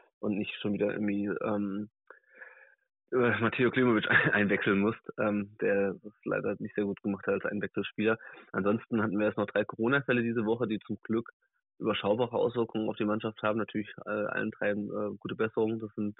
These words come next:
ähm, äh, Tanguy Coulibaly, ähm, zum einen Daniel Didavi und Enzo Mio. Ähm, alle drei spielen jetzt nicht die, also zumindest Didavi und Mio spielen jetzt nicht die große Rolle. Coulibaly kam immer mal wieder rein,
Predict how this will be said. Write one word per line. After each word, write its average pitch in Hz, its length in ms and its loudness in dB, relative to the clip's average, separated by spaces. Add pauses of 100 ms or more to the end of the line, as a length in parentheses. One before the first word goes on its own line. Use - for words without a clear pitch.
(140)
ähm, 98 420 -2 (880)
äh, 95 300 4 (100)
Tanguy 110 280 2
Coulibaly, 110 680 2 (500)
ähm, 107 380 2
zum 110 220 -2
einen 110 480 0
Daniel 107 260 0
Didavi 110 680 0 (220)
und 110 220 -2
Enzo 110 240 -2
Mio. 113 420 2 (420)
Ähm, 107 460 0 (240)
alle 104 160 0
drei - 240 -2
spielen 107 220 -6
jetzt 104 100 -4
nicht 110 160 -4
die, 113 100 -2
also 101 180 -4 (260)
zumindest 107 280 0
Didavi 101 320 0
und 107 80 0
Mio 110 340 2
spielen 113 240 -6
jetzt 104 100 -6
nicht 107 100 -6
die 110 80 -6
große 113 300 -2
Rolle. 107 200 2
Coulibaly 104 520 0
kam 104 200 -2
immer 107 180 0
mal 101 140 0
wieder 101 200 2
rein, 98 260 2